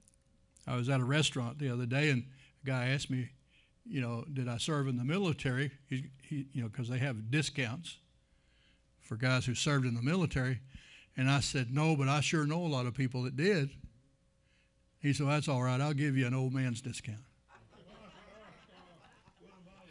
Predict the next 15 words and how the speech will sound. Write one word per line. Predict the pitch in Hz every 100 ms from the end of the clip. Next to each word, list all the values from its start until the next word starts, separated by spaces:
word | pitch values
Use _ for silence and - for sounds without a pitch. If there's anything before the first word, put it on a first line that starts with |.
| - 165 - - - - - 135 123 -
So | - 214
I | 220
took | - 131
it, | - - -
you | 156
know. | 165 - -
<laughs> | 240 - - - - - - -
But, | 175 156 -
uh, | 143 127 - - - -
uh, | 143 135 135 - -
you | 185
know, | 143 151 165 -
it's, | 180 131 - -
it's, | 156 135 - - 254 269 - _
it, | 190